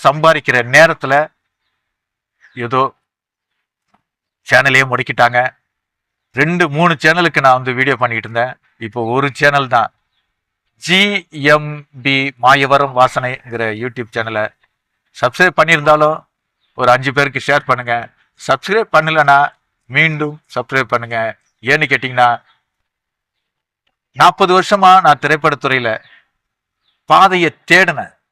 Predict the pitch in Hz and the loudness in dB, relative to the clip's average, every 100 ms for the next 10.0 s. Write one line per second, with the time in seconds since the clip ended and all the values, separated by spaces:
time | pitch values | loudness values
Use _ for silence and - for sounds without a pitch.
0 | _ _ _ _ _ - 131 147 135 - | _ _ _ _ _ 2 4 4 0 0
1 | 147 147 131 95 - _ _ _ 113 120 | 0 0 -4 -6 -16 _ _ _ -2 -2
2 | 117 113 - 147 147 135 120 127 135 131 | -2 -2 2 2 2 0 2 2 0 -6
3 | 131 127 120 110 104 110 104 - _ _ | -8 -8 -10 -14 -10 -8 -8 -10 _ _
4 | _ _ _ _ _ _ _ - 131 156 | _ _ _ _ _ _ _ -4 2 4
5 | 160 160 107 - - 135 135 135 151 160 | 6 4 0 -8 -8 -4 2 4 4 2
6 | - 147 - 139 131 131 135 120 117 117 | 2 -2 0 -4 -4 0 0 0 -2 -2
7 | - _ _ _ _ _ _ - 165 196 | -6 _ _ _ _ _ _ -2 0 0
8 | 208 160 190 196 - - 151 151 147 139 | -2 2 4 4 2 -4 -6 0 2 4
9 | 120 117 147 170 160 147 131 135 127 | 2 -2 -2 0 -2 -4 -2 0 0